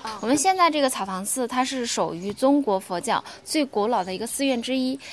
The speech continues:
呃，是建于东晋末年的时期，离现在已经有一千六百多年的历史。那原名被称为是大寺。这个草堂寺是鸠摩罗什翻译经文的一个道场。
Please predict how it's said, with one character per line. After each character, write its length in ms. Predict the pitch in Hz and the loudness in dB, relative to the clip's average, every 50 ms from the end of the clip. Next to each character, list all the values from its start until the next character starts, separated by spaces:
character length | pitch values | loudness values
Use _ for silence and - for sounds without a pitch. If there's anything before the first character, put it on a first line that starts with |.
| - - | -8 -4
呃， 100 | - 208 | -2 -2
是 260 | - - 254 233 226 | 0 0 0 0 0
建 220 | 226 - 302 285 262 | 2 2 4 4 4
于 80 | 233 | 4
东 240 | 220 - 285 285 269 | 2 2 4 4 4
晋 180 | 269 277 254 240 | 2 2 0 2
末 160 | 254 277 254 | 2 2 2
年 180 | 220 196 175 | 0 -2 -4
的 100 | 160 165 | -6 -4
时 180 | 170 - - 170 | -6 -6 -6 -4
期， 340 | 160 - - 190 185 175 - - - - - - | -4 -4 -4 -4 -8 -10 -12 -16 -18 -20 -10 -4
离 180 | - 208 214 240 | -2 0 0 0
现 340 | 262 - 320 302 277 254 247 | 0 2 2 4 4 4 4
在 220 | 269 262 226 - - - | 4 4 4 4 2 0
已 140 | 220 196 185 | -4 -4 0
经 180 | 214 233 233 | 2 2 2
有 160 | 226 214 196 | 2 2 0
一 240 | - - 233 233 220 | -2 -2 -4 -6 -4
千 400 | 220 - - 240 220 226 220 - | -4 -2 -2 -2 -2 -2 -2 0
六 100 | 254 254 | 0 0
百 160 | 233 196 - | 2 0 0
多 200 | - - 202 202 | 0 -2 -2 -2
年 180 | 202 190 185 180 | -2 -2 -4 -2
的 120 | 180 165 160 | -2 0 0
历 160 | 180 208 190 | 0 0 0
史。 260 | 196 - - 147 - - - - - - | 0 -2 -2 -4 -6 -6 -8 -10 -2 2
那 160 | 247 240 226 | 4 4 6
原 200 | 208 214 214 254 | 6 6 6 6
名 240 | 294 294 285 285 302 | 6 6 6 6 4
被 160 | - 302 262 | 2 0 0
称 180 | - - 277 | 0 2 2
为 120 | 262 233 254 | 2 2 2
是 160 | - - 262 | 0 0 2
大 240 | 233 294 262 208 214 | 4 6 6 6 4
寺。 260 | - - 208 202 - - - - - | 2 -2 -4 -4 -6 -6 -8 -12 -2
这 160 | - - 339 294 | 2 4 6 6
个 80 | 294 | 6
草 140 | - - 226 | 4 2 2
堂 180 | 190 180 190 233 | 0 0 0 0
寺 220 | - - 269 247 | 0 2 2 2
是 240 | 240 - 254 240 220 | 2 0 -2 -2 -2
鸠 340 | - - 254 277 302 320 330 | -2 0 2 4 4 6 4
摩 320 | 311 294 269 240 214 202 | 4 4 4 4 4 4
罗 180 | 196 196 196 208 | 2 2 0 0
什 220 | - - 208 220 | 0 -2 -4 -2
翻 220 | - - 262 262 | 0 2 2 4
译 160 | 269 262 233 208 | 4 4 2 0
经 280 | - - 247 262 254 | 0 0 2 2 2
文 140 | 240 226 196 | 2 0 -2
的 80 | 175 175 | -4 -4
一 60 | 175 | -4
个 100 | 185 180 | -4 0
道 220 | - 254 233 220 | 4 6 6 6
场。 200 | - - 165 - | 4 2 -2 -6